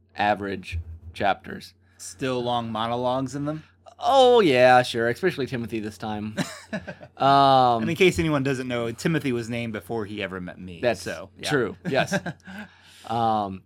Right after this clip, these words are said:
Speaker 1: Timothy is a very poetic sort of minded character.
Speaker 2: He tends to get rambly.
Speaker 1: He tends to get rambly, yes. He's, uh, kind of sparring off with, uh, Soldano for the souls of the Horizon folk.
Speaker 2: Fun.
Speaker 1: Through, through story.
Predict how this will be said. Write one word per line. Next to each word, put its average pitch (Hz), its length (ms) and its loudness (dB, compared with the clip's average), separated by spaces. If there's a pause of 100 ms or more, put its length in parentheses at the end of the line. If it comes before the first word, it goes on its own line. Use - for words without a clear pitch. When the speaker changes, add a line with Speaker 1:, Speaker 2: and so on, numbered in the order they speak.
(100)
Speaker 1:
Timothy 180 320 2
is 143 100 0
a 143 60 -2
very 127 220 -2
poetic 120 420 -4
sort 117 240 -6
of 95 260 -8
minded 104 460 -8 (400)
character. 92 480 -12 (200)
Speaker 2:
He - 100 -20
tends 127 260 -4
to 110 140 -6
get 104 160 -8
rambly. 92 500 -6 (140)
Speaker 1:
He 156 80 -12
tends 190 160 2
to 160 60 0
get 143 100 2
rambly, 107 360 -2
yes. 113 340 -2 (340)
He's, 123 260 -8
uh, 117 360 0 (180)
kind 131 180 -6
of 101 320 -12
sparring 135 400 0
off 120 260 -2
with, 107 280 -4
uh, 101 320 -2
Soldano 107 640 -4
for 107 160 -6
the 101 160 -6
souls 107 440 -6
of 92 300 -14 (180)
the 110 100 -8
Horizon 104 400 -2
folk. 98 360 -12 (600)
Speaker 2:
Fun. 110 300 -6
Speaker 1:
Through, - 80 -16
through 127 160 -6
story. 101 480 -6